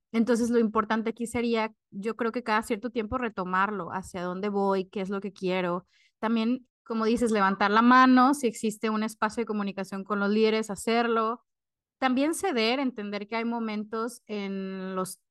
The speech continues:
trabajos más complicados que otros, con más estrés que otros, y saber tú qué sí está en, en opción de ser negociable y qué no.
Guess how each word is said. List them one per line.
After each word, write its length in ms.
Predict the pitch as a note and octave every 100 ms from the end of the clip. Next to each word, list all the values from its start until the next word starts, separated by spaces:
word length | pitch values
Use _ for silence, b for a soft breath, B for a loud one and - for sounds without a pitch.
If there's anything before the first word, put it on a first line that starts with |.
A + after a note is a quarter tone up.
| -
trabajos 640 | F3+ F#3 F#3+ - G3+ -
más 320 | - G#3 G#3
complicados 580 | - G#3+ G#3+ G#3+ F#3+ G#3
que 160 | - G3
otros, 380 | F#3+ F#3+ G3 -
con 160 | F3+
más 220 | F#3 F#3
estrés 420 | G3+ - F#3 F#3+ -
que 140 | F#3
otros, 500 | F#3 F#3 F3+ G3 - _ _ _ _ _ _
y 100 | A#3+
saber 420 | A3 A#3+ A3+ C4 -
tú 320 | C#4 C4+ C#4
qué 160 | C4+ C4
sí 240 | - C4+
está 560 | C#4 - - A#3+ A3 A3
en, 160 | A3+ A3
en 500 | A3+ G#3 G3+ G3 G3
opción 440 | F#3+ - G3+ G#3
de 80 | A3+
ser 200 | A#3 A3+
negociable 500 | A3+ G#3+ - G#3 A3
y 80 | A3
qué 160 | G#3
no. 260 | G#3 C4